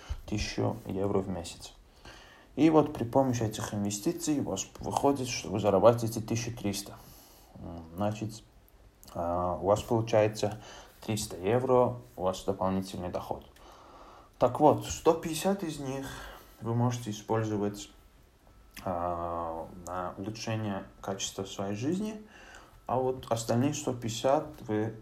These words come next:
также должны, скажем так, э, положить на фонд сберегательный, то есть, или же сберегательный кувшин, который вам позволит инвестировать дальше и, естественно,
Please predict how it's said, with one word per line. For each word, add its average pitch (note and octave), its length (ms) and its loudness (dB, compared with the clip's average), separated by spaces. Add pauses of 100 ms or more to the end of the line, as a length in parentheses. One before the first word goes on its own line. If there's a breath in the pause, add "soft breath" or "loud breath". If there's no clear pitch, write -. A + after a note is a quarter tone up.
(160)
также G#2 280 -6
должны, G2 600 -2 (640 loud breath)
скажем F#2 460 -6
так, G2+ 400 -6
э, F2 920 -4 (760 loud breath)
положить G2 540 6
на F#2+ 100 0
фонд G#2 480 4 (260 loud breath)
сберегательный, F#2 960 2
то - 100 -6
есть, - 200 -8 (160)
или F#2+ 240 0
же F#2+ 180 -2
сберегательный F#2 720 -2
кувшин, C3 540 -4
который G#2+ 440 2
вам G2+ 280 4 (920 loud breath)
позволит A2 720 4
инвестировать G2 600 0
дальше A#2+ 540 2 (240)
и, G#2+ 80 0
естественно, G#2+ 680 -2